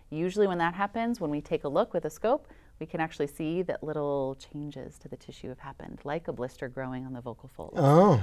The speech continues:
Speaker 1: or like a, um, kind of a section of strained muscle, if you will. And that's when we need to say, "Whoa,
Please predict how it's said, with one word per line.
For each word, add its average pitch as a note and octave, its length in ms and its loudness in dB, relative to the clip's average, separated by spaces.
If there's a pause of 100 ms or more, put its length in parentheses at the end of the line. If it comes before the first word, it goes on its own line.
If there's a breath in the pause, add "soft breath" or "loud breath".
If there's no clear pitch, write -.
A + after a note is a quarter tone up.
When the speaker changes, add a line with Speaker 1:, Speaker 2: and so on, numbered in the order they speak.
(160)
Speaker 1:
or D3 420 0
like D3+ 460 0
a, C#3+ 400 0
um, C3 320 -6 (340 loud breath)
kind C#3 180 -2
of C3+ 200 -2
a C#3 280 -4 (200)
section - 500 -2
of C3 400 -2
strained C3+ 580 0
muscle, B2+ 460 -6
if - 160 -14
you B2 100 -10
will. A#2 360 -10 (340 soft breath)
And C3+ 140 -4
that's - 360 0
when C#3 220 -2
we C3+ 140 -2
need C3 200 -2
to C#3 80 -10
say, C3 200 -6
"Whoa, E3 420 4